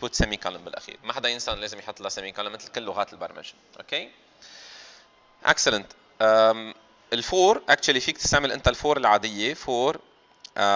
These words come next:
initial condition. اوكي؟ semicolon، اوقات الطلاب بيحط، بيغلطوا بيحطوا كما،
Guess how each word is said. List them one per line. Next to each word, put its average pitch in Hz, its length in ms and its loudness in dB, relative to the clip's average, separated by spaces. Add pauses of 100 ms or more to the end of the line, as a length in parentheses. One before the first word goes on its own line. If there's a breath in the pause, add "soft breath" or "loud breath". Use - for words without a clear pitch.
(600)
initial 135 300 0
condition. 131 480 -2 (2750)
اوكي؟ 143 380 -4 (920 soft breath)
semicolon، 139 580 0
اوقات 113 260 2
الطلاب 117 340 -2
بيحط، - 220 -10 (100)
بيغلطوا 107 320 -6
بيحطوا - 280 -10
كما، 110 320 -2